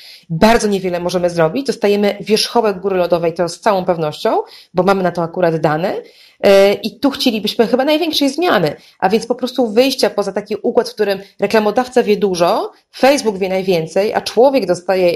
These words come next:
jakieś ochłapy tej wiedzy na swój temat. Chcemy to wyrównać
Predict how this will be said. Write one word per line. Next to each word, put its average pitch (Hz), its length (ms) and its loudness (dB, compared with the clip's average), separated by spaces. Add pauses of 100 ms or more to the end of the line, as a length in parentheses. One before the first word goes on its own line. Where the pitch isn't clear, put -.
(100)
jakieś 202 380 0
ochłapy 190 460 -2
tej 170 160 -2
wiedzy 170 240 -2
na 160 100 -2
swój 175 180 -12
temat. 165 340 0 (280)
Chcemy 277 240 0
to 277 80 2
wyrównać 233 600 -2